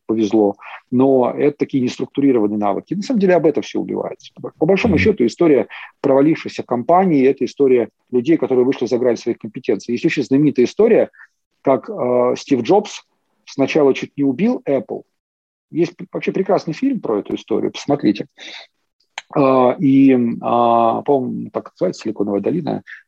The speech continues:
Speaker 1: а, это еще девяностых годов фильм. А, история про то, как, э, предприниматель, он просто чуть не уродил свой собственный бизнес именно своими дерьмовыми софт-скиллами. И как потом его переучил другой бизнес, в который он
Speaker 2: Мгм.
Speaker 1: инвестировал.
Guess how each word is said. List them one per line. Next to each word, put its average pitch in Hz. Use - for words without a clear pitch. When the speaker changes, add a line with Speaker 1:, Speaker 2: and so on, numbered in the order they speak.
Speaker 1:
а, -
это -
еще -
девяностых 107
годов 110
фильм. 107
А, 139
история 190
про 127
то, 151
как, 135
э, 123
предприниматель, 139
он 117
просто 180
чуть -
не 139
уродил 147
свой 135
собственный 139
бизнес 220
именно 208
своими 139
дерьмовыми 123
софт-скиллами. 117
И 143
как 180
потом 220
его 190
переучил 185
другой 233
бизнес, 123
в -
который 156
он 143
Speaker 2:
Мгм. 101
Speaker 1:
инвестировал. -